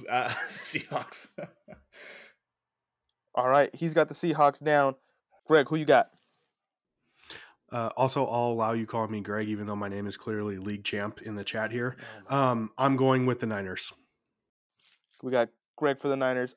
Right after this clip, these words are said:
Speaker 2: I'm also gonna take the Niners as well. Um, let's go to our sunshine matchup. We have tall, long, white boy with, with flowing hair versus tall, long, white boy with flowing hair.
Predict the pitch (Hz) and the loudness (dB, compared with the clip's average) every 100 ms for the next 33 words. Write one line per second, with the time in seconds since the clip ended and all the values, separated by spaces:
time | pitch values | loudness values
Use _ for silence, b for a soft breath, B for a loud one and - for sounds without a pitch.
0 | - 156 156 156 151 151 139 135 135 135 | 2 4 6 6 4 0 -2 -2 -6 -2
1 | 131 131 127 123 - 127 117 123 131 123 | 2 2 2 -2 0 0 0 4 6 6
2 | 120 b b b b - 139 123 151 - | 4 b b b b 4 4 4 0 4
3 | 175 175 175 160 180 175 175 165 160 160 | 4 4 2 4 4 4 2 2 4 4
4 | 160 - 131 - 139 139 135 131 131 _ | 4 4 2 2 -2 4 6 6 2 _
5 | _ _ _ _ _ _ - 165 156 151 | _ _ _ _ _ _ 6 8 8 8
6 | 143 151 151 147 147 _ _ _ _ 175 | 8 10 8 6 -8 _ _ _ _ 2
7 | 151 143 147 143 139 139 - 160 143 - | 6 6 6 6 4 0 -6 -4 -2 4
8 | 160 151 143 147 143 143 139 135 - 147 | 6 6 6 2 4 4 2 -4 4 6
9 | 147 143 143 143 143 139 143 139 139 151 | 8 6 4 6 4 6 4 4 2 2
10 | 147 139 147 139 | 0 2 2 2